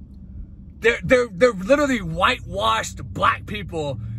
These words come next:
super effeminate whitewashed black people,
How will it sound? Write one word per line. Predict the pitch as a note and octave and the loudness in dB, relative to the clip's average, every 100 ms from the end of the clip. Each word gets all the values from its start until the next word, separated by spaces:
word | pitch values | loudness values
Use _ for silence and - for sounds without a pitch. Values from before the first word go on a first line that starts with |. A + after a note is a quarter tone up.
| - - - - - - - - - | -8 -8 -6 -6 -4 0 0 -2 -4
super | - - C#4+ D#4 C4+ | -4 0 2 2 2
effeminate | - - C4+ C#4+ C#4+ C4+ F#3+ | 2 2 2 4 6 4 4
whitewashed | F3 B3+ - A3 A#3 - - | 2 2 2 0 0 0 -2
black | G#3 A3 | -2 -2
people, | G3 F#3+ E3 D3 | -2 -2 -2 -2